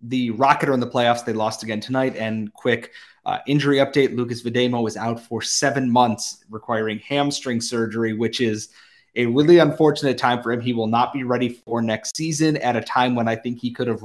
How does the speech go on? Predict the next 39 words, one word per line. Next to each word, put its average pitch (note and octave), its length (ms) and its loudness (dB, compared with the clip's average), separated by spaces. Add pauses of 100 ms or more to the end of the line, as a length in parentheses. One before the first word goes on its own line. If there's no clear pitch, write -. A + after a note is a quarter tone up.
really B2 240 -4
earned A#2 340 -2
a G#2+ 60 -2
regular A2+ 560 -2
N A#2 160 0
H A#2 220 0
L G#2+ 140 0
role A2+ 340 -2
with A#2 160 -6
this G#2 200 -6
team. E3+ 460 0 (840)
It's B2 260 2
a, A#2 220 2
it's C3 180 0
a B2 60 4
tough - 380 2
break B2+ 240 2
for A#2 120 -4
him. B2 100 2
It's A#2+ 140 0
a A#2 60 0
very C3+ 420 2
big A#2+ 260 2
blow A#2+ 240 0
for A#2 120 -6
the A2 100 0
Rocket, A2 420 0
who B2 80 -2
could A#2 160 -4
have A2 80 0
used A#2 220 0
his A2 100 -8
penalty A#2 460 -4
killing A2 320 -2
prowess A2 360 0
going A2 280 -6
into B2 320 0
the A2 100 -6
playoffs, D3 600 6